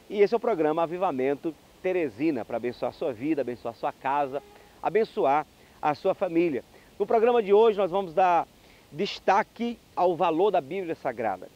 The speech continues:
A palavra Bíblia quer dizer biblioteca. É um conjunto de livros. Nós temos sessenta e seis livros reunidos,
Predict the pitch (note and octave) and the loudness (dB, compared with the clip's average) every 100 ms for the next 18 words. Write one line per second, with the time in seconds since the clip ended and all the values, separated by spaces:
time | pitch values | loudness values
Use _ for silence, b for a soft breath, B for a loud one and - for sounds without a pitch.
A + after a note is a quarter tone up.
0 | - - G#3 A#3+ B3 G3+ C3+ F3+ F3+ A#3 | -14 -4 0 2 2 -2 -4 -8 -2 0
1 | B3+ - _ _ _ - E3+ C#3+ B2+ F3+ | 0 -2 _ _ _ -2 -2 0 0 0
2 | D3+ F#3+ G#3 - F#3+ F3+ - - - _ | -2 -2 -2 0 0 0 -2 -14 -14 _
3 | _ _ _ _ b b b - E3 G3+ | _ _ _ _ b b b -4 -2 2
4 | F3+ B2 G#3 A#3 G3 A3 A#3+ A#3+ B2+ F#2+ | 0 0 -4 -4 -6 -2 0 0 -4 -14
5 | - - _ - _ _ - A#2+ - F3 | -18 -20 _ -20 _ _ -10 -6 -2 -2
6 | E3+ - D3+ - - C4+ A#3+ G3+ F#3+ C3+ | -2 -2 -4 -4 -2 -2 -2 -2 -2 -2
7 | C3+ G#3 B3 A3 D3+ E3 E3 C3 D#3+ E3 | -4 -4 -4 -8 -6 -4 -2 0 0 0
8 | G#3+ - | -6 -14